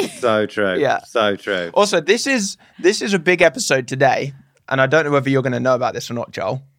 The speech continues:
Speaker 2: but at the end of every episode we record, I ask our guests to suggest somebody that they think should come on the next episode.
Speaker 1: Yeah.
Speaker 2: You are by far the most voted person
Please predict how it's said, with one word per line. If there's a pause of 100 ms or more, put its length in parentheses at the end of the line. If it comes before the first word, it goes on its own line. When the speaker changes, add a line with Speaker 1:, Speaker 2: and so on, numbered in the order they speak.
(520)
Speaker 2:
but
at
the
end
of
every
episode
we
record, (280)
I
ask
our
guests (180)
to (380)
suggest
somebody
that
they
think
should
come
on (280)
the
next
episode.
Speaker 1:
Yeah. (380)
Speaker 2:
You
are
by
far
the
most
voted
person